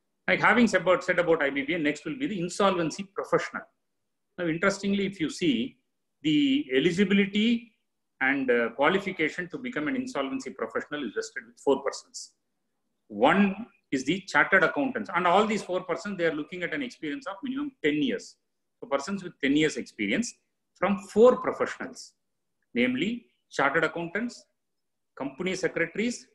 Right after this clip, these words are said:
cost accountants, and advocates. So these are all the category of persons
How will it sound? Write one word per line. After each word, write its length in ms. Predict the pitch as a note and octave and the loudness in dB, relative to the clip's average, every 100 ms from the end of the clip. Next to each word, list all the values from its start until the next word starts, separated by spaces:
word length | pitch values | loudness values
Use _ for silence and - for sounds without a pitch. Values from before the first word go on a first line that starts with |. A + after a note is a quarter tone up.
| _ _ _ _ _ _ _ | _ _ _ _ _ _ _
cost 360 | - D#3 G#3 - | -4 0 0 -2
accountants, 640 | - C3+ B2 C3 C#3+ - - _ _ _ _ | -4 -4 -2 -2 -2 -10 -20 _ _ _ _
and 140 | B2+ D#3+ | -12 -10
advocates. 640 | G2 G2+ - - - - _ _ _ _ _ _ _ | -8 -8 -6 -10 -12 -20 _ _ _ _ _ _ _
So 160 | - E3 | -4 4
these 260 | F3+ A#3 | 8 8
are 120 | G#3+ | 8
all 160 | G#3 G#3 | 6 4
the 120 | G#3 - | 0 -2
category 460 | D3 F3 A3+ A3 G#3+ | -2 0 0 0 0
of 160 | E3+ | 0
persons 560 | A#2+ A#2 - D3+ G3 | -4 -6 -4 -2 -4